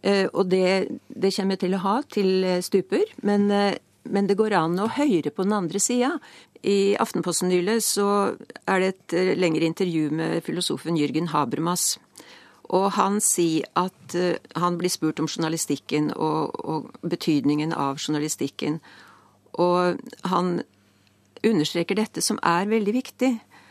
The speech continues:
eh, og som ikke vi journalister må glemme, og det er at vi er en ekstremt viktig del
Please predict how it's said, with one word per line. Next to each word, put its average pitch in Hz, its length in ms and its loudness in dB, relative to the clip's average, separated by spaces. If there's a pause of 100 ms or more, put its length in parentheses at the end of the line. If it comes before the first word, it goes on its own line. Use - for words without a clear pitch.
(400)
eh, 196 360 0
og 196 120 -2
som 202 140 0
ikke 202 340 0
vi 190 160 2
journalister 202 580 -2
må 202 220 2
glemme, 208 480 0
og 185 160 -2
det 190 100 2
er 170 300 0
at 190 160 -4
vi 185 160 0
er 180 160 0
en 180 160 -2 (260)
ekstremt 190 640 -4 (220)
viktig 220 480 0
del 247 320 0